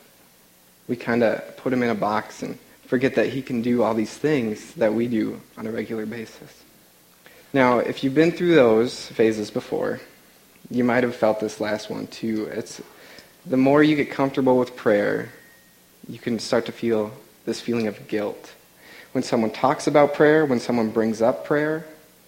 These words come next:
it's just this overwhelming feeling of guilt because maybe you don't think you pray well enough. Maybe you don't think you pray often enough.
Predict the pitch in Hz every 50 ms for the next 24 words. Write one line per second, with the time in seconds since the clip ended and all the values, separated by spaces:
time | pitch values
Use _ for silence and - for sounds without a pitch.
0 | _ _ - - - - - - 113 - - 131 127 - - 120 113 - - -
1 | - - - - _ _ _ - - 123 139 143 151 151 139 127 123 123 123 120
2 | 120 - - - 120 123 117 113 110 104 - - - - - _ _ - - -
3 | 123 123 127 117 98 - - - - 120 110 - 131 120 - - - - - -
4 | - - - - _ _ _ - 120 123 127 127 123 123 120 113 110 - 120 113
5 | - 110 104 - - - 113 107 107 110 107 113 107 101 104 - - - - -
6 | - - - _ _ _ _ _ _ _ _ _ - - 120 120 117 113 110 107
7 | 104 104 98 104 110 117 110 104 101 - 110 107 104 - - - - - 104 98
8 | - - 104 101 - - 110 104 - - - 104 104 104 101 - - - - -
9 | - - - - -